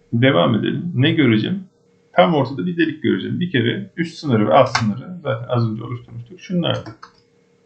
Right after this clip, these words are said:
Bunları hemen gösterelim. Diğeri neresi peki? Yine onu offset komutuyla oluşturacağım.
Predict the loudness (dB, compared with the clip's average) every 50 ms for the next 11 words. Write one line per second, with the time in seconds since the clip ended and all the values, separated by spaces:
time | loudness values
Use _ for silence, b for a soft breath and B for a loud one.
0 | _ -8 -4 -2 0 0 0 -2 -2 -4 -4 -4 -4 -6 -6 -8 -12 -18 -20 -20
1 | -20 _ -20 -20 -18 -6 -2 0 2 2 2 2 4 4 4 4 4 2 2 0
2 | -2 -2 -2 -4 -6 -8 -10 -10 _ -4 -2 0 2 2 2 2 2 0 -2 -2
3 | -2 -4 -6 -4 -4 -4 -4 -4 -4 -4 -4 -4 -4 -4 -4 -4 -4 -8 -12 -18
4 | -20 -20 -20 -20 -20